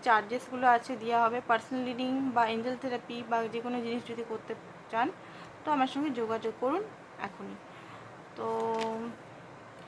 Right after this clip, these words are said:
ব্লেম, অনেক সময় দেখুন, অনেক সময় উনি জানেন যে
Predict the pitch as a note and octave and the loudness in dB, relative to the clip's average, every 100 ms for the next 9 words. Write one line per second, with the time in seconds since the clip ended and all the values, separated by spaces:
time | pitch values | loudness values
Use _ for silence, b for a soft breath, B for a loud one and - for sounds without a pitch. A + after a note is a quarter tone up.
0 | B - B3+ A#3+ D4+ C#4 A#3+ C#4+ D#4+ F4 | B -14 -8 0 2 4 4 4 4 2
1 | E4 F4 F4 D#4 D#4+ D4 C#4+ D#4 - D#4+ | 8 8 8 6 2 4 4 2 2 4
2 | D#4+ D#4+ C#4 C4 B3 C4+ C#4 B3+ C#4 | 6 4 6 8 8 6 2 2 0